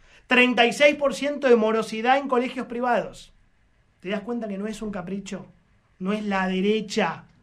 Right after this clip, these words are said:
la derecha golpista que quiere muertos. Dejen de decir pavadas. ¿Cómo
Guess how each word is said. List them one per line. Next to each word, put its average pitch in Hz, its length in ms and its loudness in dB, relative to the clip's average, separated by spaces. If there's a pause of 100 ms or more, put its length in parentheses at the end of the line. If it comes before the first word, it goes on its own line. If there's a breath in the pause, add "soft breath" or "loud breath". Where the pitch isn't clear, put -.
la 180 140 -6
derecha 196 400 -4
golpista 180 760 -6 (160)
que 190 140 -8
quiere 208 300 2
muertos. 214 680 4 (1120)
Dejen 214 420 -4
de 185 80 -4
decir 185 360 -10
pavadas. 220 520 4
¿Cómo 262 460 -2